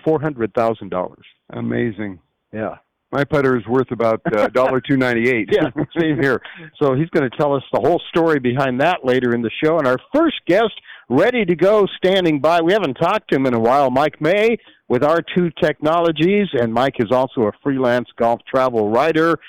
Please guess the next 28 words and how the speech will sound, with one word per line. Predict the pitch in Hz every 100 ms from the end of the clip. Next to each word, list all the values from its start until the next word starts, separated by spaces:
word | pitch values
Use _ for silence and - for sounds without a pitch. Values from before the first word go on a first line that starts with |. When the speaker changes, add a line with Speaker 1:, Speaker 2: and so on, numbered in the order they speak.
| - - _
Speaker 1:
And, | 113 117 120 120 120 117
uh, | 117
he's | 139 220
had | 185 170
a | 131
busy | 98 165 196 202 208 - -
summer. | 190 151 95 98
R | 139 135 -
two | 170 131
tracks | 127 - 143 139 - - _ _ _ _ _
golfer | - 180 214 131 113 -
stats | 127 123 -
on | 120 107
the | 104
L | 117
P | - 135 123
G | 127 117
A | 104 -
Tour, | - 226 120 127 - - -
so | 107
he's | 151 156
been | 147 113 -
following | 123 135 120 131 117
the | 117
lady | 95 131 165 127 113 - _ -
golfers | 139 160 120 104 110
around | 98 104 107
all | 98 104